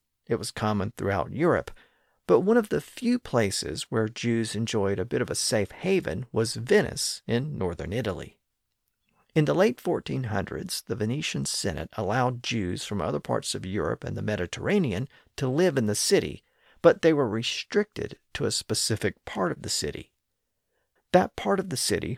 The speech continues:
was called ghetto in Italian. The ultimate source of the word ghetto is disputed,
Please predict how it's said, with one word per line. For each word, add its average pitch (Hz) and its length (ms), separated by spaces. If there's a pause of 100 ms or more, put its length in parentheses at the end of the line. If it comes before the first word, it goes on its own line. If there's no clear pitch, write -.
was 117 160
called 104 380 (240)
ghetto 135 540 (140)
in 110 160
Italian. 113 600 (1200)
The 180 120
ultimate 226 340
source 139 460
of 120 120
the - 100
word 101 380 (200)
ghetto 98 640
is 110 200
disputed, - 640